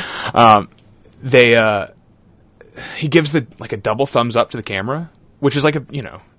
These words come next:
such an en-, he's such an endearing character of Mankind. Um, in this era, this is, I think this is the peak Foley as a babyface era. I think there's no, and, you know, obviously he wins the belt, uh, in, like, a month and a half. He is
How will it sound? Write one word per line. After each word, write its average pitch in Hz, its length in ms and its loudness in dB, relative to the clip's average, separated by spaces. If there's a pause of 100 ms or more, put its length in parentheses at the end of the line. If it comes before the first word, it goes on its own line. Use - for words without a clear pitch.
(380)
such - 280 -6
an 123 60 -6
en-, 110 260 -8
he's 185 160 -12
such 277 200 -4
an 262 80 -2
endearing 117 520 -4
character 95 400 -8
of - 60 -16
Mankind. - 480 -16 (360)
Um, 92 240 -8
in 120 120 -6
this 151 160 -4
era, 113 300 2
this 143 180 -4
is, 202 220 -4
I 135 80 2
think 277 160 0
this 202 120 -4
is 202 140 -4
the 165 100 -2
peak - 460 -8 (360)
Foley 151 340 2
as 139 80 -2
a 139 40 -8
babyface 143 480 -6
era. - 200 -20 (120)
I 151 80 -4
think 170 140 -4
there's 156 180 -2
no, 135 140 -4
and, 131 220 -4
you 139 200 -6
know, 104 160 -4
obviously 131 300 -4
he 120 60 -6
wins 107 180 -10
the 95 80 -18
belt, 151 320 -4 (420)
uh, 107 260 -6
in, 101 180 -14
like, 101 120 -16
a 104 40 -16
month 110 180 -10
and 117 80 -10
a 110 60 -14
half. 104 360 -10 (680)
He 120 640 -6 (320)
is 95 680 -10